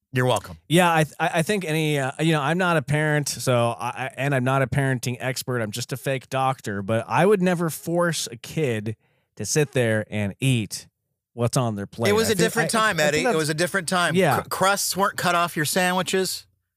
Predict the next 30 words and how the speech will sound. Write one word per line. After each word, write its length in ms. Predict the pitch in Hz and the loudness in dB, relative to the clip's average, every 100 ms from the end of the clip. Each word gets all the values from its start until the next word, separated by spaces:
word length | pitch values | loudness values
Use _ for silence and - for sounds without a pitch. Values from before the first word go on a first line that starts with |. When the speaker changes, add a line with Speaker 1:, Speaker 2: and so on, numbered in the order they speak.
| _ 147 | _ -2
Speaker 1:
You 100 | 147 | 0
know, 280 | 151 151 143 | 2 2 2
uh, 100 | 151 160 117 110 _ _ _ - | 2 2 0 -2 _ _ _ -4
Speaker 2:
Yeah. 80 | 139 | -2
Speaker 1:
uh, 40 | |
you, 220 | 139 139 156 | 0 -2 -4
you 140 | 139 | -4
came 340 | - 180 180 170 | -2 0 0 0
in 420 | 175 180 185 180 _ _ - | 2 0 -2 -8 _ _ -4
when 340 | 143 151 143 | 0 0 0
the, 260 | 143 139 135 | 0 0 2
uh, 320 | 131 127 131 | 2 2 0
the 120 | 139 | 0
lights 380 | 139 143 175 - | 2 2 0 -4
came 260 | - 160 156 | -4 -2 0
on, 180 | 156 | -2
the 60 | 147 | -2
street 300 | - 165 175 | -2 -2 0
lights 260 | 165 165 - | 0 0 -2
came 240 | 175 160 | -2 0
on. 180 | 165 165 | 0 0
That 140 | 160 | -2
was 120 | 147 | -2
your 140 | 139 143 | -2 -2
cue 300 | - 160 160 | -2 -2 0
to 80 | 151 | -2
come 180 | 156 | -2
in 100 | 156 | -2
for 140 | 143 143 | -2 -2
dinner. 400 | 139 156 165 | 0 0 0